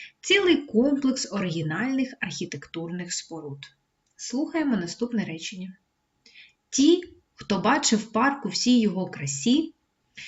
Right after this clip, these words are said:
міг не їхати до Англії. Це був справжній англійський стиль. Пишемо.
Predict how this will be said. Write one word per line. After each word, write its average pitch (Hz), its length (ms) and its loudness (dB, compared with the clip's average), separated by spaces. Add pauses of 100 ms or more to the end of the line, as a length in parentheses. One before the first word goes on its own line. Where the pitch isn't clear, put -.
(200)
міг 381 260 4
не 247 80 12
їхати 277 480 8
до 233 220 6
Англії. 156 680 -2 (1500)
Це - 140 -2
був 156 200 -4
справжній 285 680 2
англійський 170 680 -2
стиль. 135 480 -10 (880)
Пишемо. 170 420 -4